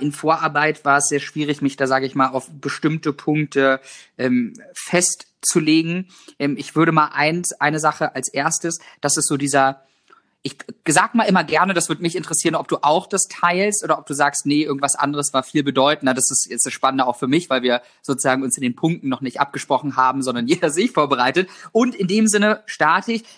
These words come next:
dass grundlegende Positivität und Optimismus immer besser ist, angelehnt an das Kapitel, du fängst, äh, mehr Fliegen mit einem Eimer Honig als mit einem Eimer Gülle,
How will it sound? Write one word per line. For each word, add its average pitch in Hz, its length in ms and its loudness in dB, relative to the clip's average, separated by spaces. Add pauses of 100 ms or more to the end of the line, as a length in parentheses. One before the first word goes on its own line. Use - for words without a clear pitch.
dass 175 260 0 (180)
grundlegende 208 960 2
Positivität 202 1040 0
und - 180 -4
Optimismus 196 800 0
immer 190 320 2
besser 185 400 0
ist, 220 260 -2
angelehnt 185 460 0
an 160 140 -4
das 151 100 -6
Kapitel, 190 520 0 (200)
du 170 80 -4
fängst, 180 560 -2
äh, 160 80 -2
mehr 170 260 0
Fliegen 185 340 -4
mit 175 120 0
einem 165 100 -8
Eimer 151 500 0
Honig 180 420 2
als 151 160 0
mit 151 100 0
einem 143 120 -8
Eimer 139 320 -2
Gülle, 170 540 2